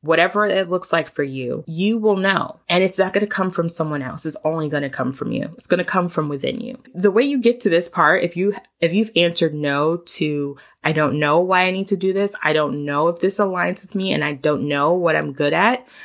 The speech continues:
I need you to just spend some time turning off all the noise.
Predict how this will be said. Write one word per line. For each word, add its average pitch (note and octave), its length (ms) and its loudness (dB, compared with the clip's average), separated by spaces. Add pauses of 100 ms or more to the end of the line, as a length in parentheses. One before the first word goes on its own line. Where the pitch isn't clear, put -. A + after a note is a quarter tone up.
(220)
I F#3 60 2
need B3 220 4
you A#3+ 60 4
to G#3+ 100 2
just E3 280 2
spend E3 260 0
some D#3 180 -2
time D3+ 380 0
turning F3 440 0
off D3+ 360 2
all D3 240 2
the C#3+ 100 -2
noise. C#3 580 -6